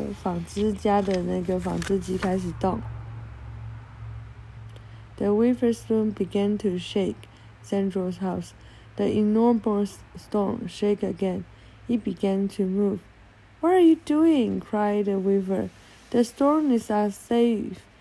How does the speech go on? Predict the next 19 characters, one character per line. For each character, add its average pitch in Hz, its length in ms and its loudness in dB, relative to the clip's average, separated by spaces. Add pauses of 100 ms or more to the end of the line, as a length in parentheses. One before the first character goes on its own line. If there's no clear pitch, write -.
(300)
Remove 247 540 4
it." 202 200 2 (960)
然 185 100 -4
后 190 160 -2
就 190 220 0
这， 220 220 0
当 220 300 0
这 220 120 -2
个 202 120 2
纺 185 240 -2
织 208 160 -2
机 196 200 -2
开 208 160 0
始 175 60 -4
动 196 260 -2
的 175 100 -2
时 175 140 -8
候 185 240 -2
呢， 175 240 -4